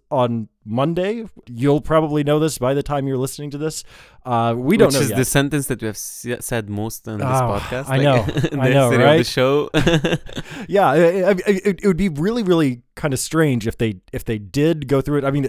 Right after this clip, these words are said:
Speaker 1: like, they're saying, "No, we're gonna really go through with it this time." It, it would be kind of unprecedented if they did do that, because they usually like to know what's going on in the consultations before they happen. But who knows? We'll, we'll see. It, it's been,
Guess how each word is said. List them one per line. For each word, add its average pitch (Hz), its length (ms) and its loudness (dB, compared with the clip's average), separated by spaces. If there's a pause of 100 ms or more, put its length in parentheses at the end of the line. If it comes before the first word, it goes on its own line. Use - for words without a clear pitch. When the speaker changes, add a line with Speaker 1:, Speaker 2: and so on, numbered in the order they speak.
Speaker 1:
like, 113 240 -4
they're 110 120 -2
saying, 127 340 0
"No, 120 180 0
we're 120 120 -2
gonna 117 180 -2
really 127 280 -2
go 120 140 -2
through 139 200 -6
with 113 120 -6
it 104 80 -6
this 104 180 -8
time." 107 300 -4 (180)
It, 131 240 -4
it 139 40 -6
would 127 100 -2
be 127 160 -2
kind 135 280 -2
of 135 80 -2
unprecedented 160 720 -4
if 143 100 -6
they 127 120 -2
did 156 220 -6
do 175 120 -2
that, 165 220 2
because 117 300 -4
they 107 100 -4
usually 123 460 -4
like 107 180 -6
to 101 80 -10
know 143 200 0
what's 139 200 -2
going 127 220 -2
on 151 180 0
in 131 80 -4
the 120 60 -6
consultations 117 540 -6
before 107 200 -8
they 98 100 -6
happen. 165 380 -2 (340)
But 127 180 -2
who 170 120 2
knows? 110 240 -2
We'll, 135 420 0 (300)
we'll 143 280 2
see. 98 360 -4 (220)
It, 147 140 -8
it's 147 240 -8
been, 135 320 2